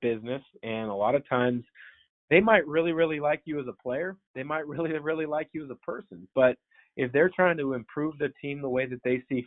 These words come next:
fit and your contract number, your salary allows a trade that they feel is gonna help improve, get them to make it work, then you have to understand that's gonna go. And, and that, I, I learned that pretty quickly that that was the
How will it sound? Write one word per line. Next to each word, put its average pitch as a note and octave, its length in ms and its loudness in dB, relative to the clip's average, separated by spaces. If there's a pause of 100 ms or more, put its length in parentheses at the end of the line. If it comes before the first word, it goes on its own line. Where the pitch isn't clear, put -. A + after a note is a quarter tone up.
fit B2+ 240 4 (160)
and A#2+ 200 -2
your B2+ 220 4 (100)
contract C#3 640 0 (640)
number, C3+ 540 4
your A2+ 200 0 (100)
salary D3+ 600 2 (400)
allows A#2+ 460 2
a B2 100 -6 (160)
trade B2 320 -4 (800)
that A#2+ 220 -2
they B2+ 280 0
feel C3+ 180 0
is A#2+ 60 -8
gonna A2+ 180 -6
help B2+ 220 -4
improve, B2+ 440 -4 (600)
get C3 200 0
them B2 440 2 (360)
to C3+ 60 -4
make B2 320 2
it B2 140 -2
work, A#2+ 260 0 (640)
then E3 100 0
you F3 100 4
have D3+ 140 2
to C3+ 60 0
understand B2 400 -2
that's A2 180 -4
gonna G2+ 140 -8
go. F#2 320 -4
And, A2+ 280 -6
and A#2+ 200 0
that, C3 180 6 (520)
I, - 80 6
I D3+ 200 6
learned D#3 280 4
that C3+ 180 0
pretty C#3+ 180 0
quickly C3 480 -4
that A2 120 -10
that B2 180 0
was A2+ 120 -6
the G2 100 -16